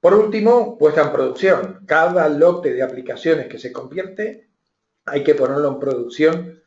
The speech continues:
lo más rápidamente posible. Hay que pensar también que una vez puesto en producción hay que mantenerlo.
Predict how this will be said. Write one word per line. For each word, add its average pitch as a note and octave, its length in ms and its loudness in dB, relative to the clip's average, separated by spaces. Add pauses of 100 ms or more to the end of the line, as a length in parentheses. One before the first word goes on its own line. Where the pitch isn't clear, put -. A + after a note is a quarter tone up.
lo B2+ 160 -8
más C#3 180 -2
rápidamente C3 640 -2
posible. A2+ 580 -8 (720)
Hay - 120 -8
que D3 100 0
pensar D3 300 2
también F3+ 320 2
que D#3+ 80 -2
una C3 120 -4
vez A#2+ 140 -4
puesto C3 280 -6
en - 40 -4
producción D3 640 0
hay A#2 140 -8
que - 100 -14
mantenerlo. - 680 -4